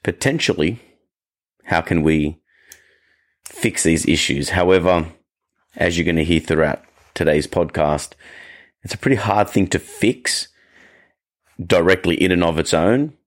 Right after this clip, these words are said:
and usually it's an indirectly, indirectly we will find a way to fix it. So what I mean by that? Well, first of all, for people that are listening, they may not know what resource guarding is. So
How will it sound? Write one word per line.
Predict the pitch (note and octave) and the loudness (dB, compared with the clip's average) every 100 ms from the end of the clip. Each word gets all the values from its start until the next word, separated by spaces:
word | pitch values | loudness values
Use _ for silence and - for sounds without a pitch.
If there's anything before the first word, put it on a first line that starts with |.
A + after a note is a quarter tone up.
| - | -10
and | - F2 | -2 0
usually | E2+ F#2+ F#2+ G2 E2+ | 2 2 2 2 2
it's | - | 0
an | F2+ - | -4 0
indirectly, | G2 F#2 E2+ D#2 E2+ - _ - D2 C#2 C#2+ E2+ | 0 2 0 2 0 -2 _ -2 0 0 -4 -2
indirectly | A2 G2+ F#2 G2+ - F2+ | 2 2 4 2 2 2
we | D#2+ | 2
will | D#2+ D#2 | 2 0
find | - D2+ D2+ | -2 -2 0
a | C#2+ | -2
way | C2+ C2+ | -2 -4
to | - | -4
fix | - - - - | -8 -8 -6 -10
it. | - | -6
So | - E2+ | -2 0
what | F2 | 2
I | D#2+ | 2
mean | D#2+ D2+ | 0 2
by | D2 | 0
that? | B1+ - | -2 -4
Well, | F2 | -2
first | F2+ A2 G2 | 2 2 2
of | F#2+ | 2
all, | F2+ | 0
for | E2+ | 0
people | G#2 G2 | 0 2
that | E2+ | 2
are | |
listening, | E2 - F2 E2 D#2+ - - - - - | 2 2 2 2 -2 -12 -20 -20 -16 -4
they | D#2+ | 0
may | E2 | 2
not | E2 | 2
know | D#2+ | 2
what | D#2 C#2 | 0 0
resource | D#2 D2+ D2+ C#2+ | 0 0 0 -2
guarding | - C2+ C#2+ C#2+ | -2 0 0 -2
is. | C#2+ B1+ - | -2 -2 -2
So | - D#2 D2 | 0 0 0